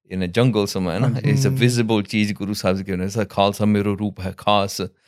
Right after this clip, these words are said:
Speaker 2: Mm.
Speaker 1: Khalsa mein ho karo niwas, you know? But Guru Sahib is saying, it, this is,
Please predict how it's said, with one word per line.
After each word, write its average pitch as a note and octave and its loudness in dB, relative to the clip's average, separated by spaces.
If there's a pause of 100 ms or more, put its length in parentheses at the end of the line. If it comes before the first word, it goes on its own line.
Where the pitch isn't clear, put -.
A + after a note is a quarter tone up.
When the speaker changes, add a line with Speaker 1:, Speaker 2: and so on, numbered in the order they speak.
(120)
Speaker 2:
Mm. B2+ 0
Speaker 1:
Khalsa G2+ 0
mein G2 -2
ho G#2 -4
karo A2+ -2
niwas, F#2+ -4
you C3 0
know? D3+ 0
But B2+ -4
Guru A2+ -2
Sahib G#2 -2
is - -
saying, F#2+ -2
it, G#2 -4 (260)
this A#2 -6
is, G2 -12